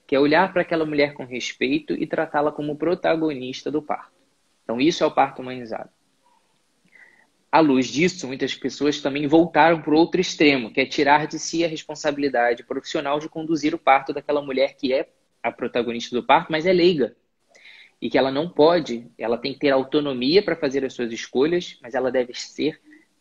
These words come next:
adequadamente orientada por um profissional de saúde. Essa é a questão que muita gente esquece, esse finalzinho, e é aí que as atrocidades pro outro lado começam a acontecer, dos partos humanizados, é, animalizados, né?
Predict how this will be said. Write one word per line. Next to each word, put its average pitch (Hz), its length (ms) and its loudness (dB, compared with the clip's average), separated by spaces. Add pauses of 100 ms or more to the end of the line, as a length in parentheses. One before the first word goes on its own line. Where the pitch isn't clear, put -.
adequadamente 156 840 2
orientada 127 420 -4
por 131 120 -8
um 123 60 -10
profissional 127 720 -8
de 123 80 -10
saúde. 113 600 -4 (440)
Essa 113 240 -4
é 117 40 -2
a - 20 -6
questão 120 300 -6
que - 100 -14
muita 120 240 -10
gente 117 300 -12
esquece, 101 380 -8
esse - 120 -16
finalzinho, 117 600 -10 (140)
e 127 100 0
é 117 160 -4
aí 120 240 0
que 139 100 -6
as 123 100 -4
atrocidades 117 720 -2
pro 120 180 -2
outro 143 320 2
lado 123 280 0
começam 120 420 -6
a - 20 -10
acontecer, 127 440 -4
dos 135 180 -4
partos - 520 0 (200)
humanizados, 135 800 2 (460)
é, 131 260 -8
animalizados, 143 1000 2 (520)
né? 117 260 -4